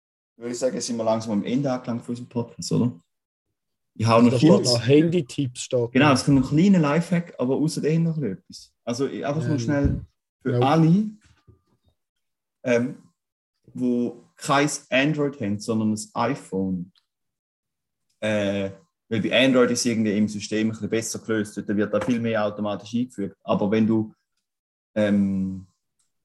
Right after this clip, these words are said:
Speaker 1: so
Speaker 2: Also
Speaker 1: Shortcuts,
Speaker 2: vielleicht
Speaker 1: oder? Bei,
Speaker 2: darf
Speaker 1: bei
Speaker 2: ich da
Speaker 1: iOS
Speaker 2: etwas
Speaker 1: kann
Speaker 2: dazu sagen, Raffi? Ich finde das gut, dass du das machst, weil Top-Device, wo unseren Na-, Podcast hört, ist achtundfünfzig Prozent iPhone.
Speaker 1: Ja.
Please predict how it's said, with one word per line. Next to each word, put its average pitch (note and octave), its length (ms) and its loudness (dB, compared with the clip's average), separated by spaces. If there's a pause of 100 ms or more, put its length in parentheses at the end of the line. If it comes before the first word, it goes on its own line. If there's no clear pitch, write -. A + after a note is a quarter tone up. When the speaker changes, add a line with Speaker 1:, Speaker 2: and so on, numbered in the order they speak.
(440)
Speaker 1:
so G#2+ 520 -4 (460)
Speaker 2:
Also - 0 -
Speaker 1:
Shortcuts, C3+ 420 2
Speaker 2:
vielleicht D3+ 220 4
Speaker 1:
oder? C3 400 -4
Bei, C3+ 80 2
Speaker 2:
darf D3+ 100 6
Speaker 1:
bei C3+ 60 4
Speaker 2:
ich D3 60 4
da D3 120 6
Speaker 1:
iOS D#3+ 160 4
Speaker 2:
etwas C#3+ 180 -2
Speaker 1:
kann D#3+ 80 -4
Speaker 2:
dazu E3+ 240 2
sagen, F3+ 240 2
Raffi? B2+ 480 -2 (880)
Ich D#3+ 100 -10
finde C#3 240 -4
das A#2+ 40 0
gut, E3+ 200 2
dass B2+ 60 -6
du D3+ 100 -2
das D3 120 4
machst, D#3+ 280 -2
weil D3 260 -2 (640)
Top-Device, D3 640 4
wo D3+ 100 4
unseren C#3 200 0
Na-, C#3 240 0 (140)
Podcast D#3 560 -2
hört, C3+ 320 -2
ist C#3 160 -8
achtundfünfzig B2+ 600 -6
Prozent A#2 600 -4
iPhone. A2+ 580 -4 (420)
Speaker 1:
Ja. - 300 -2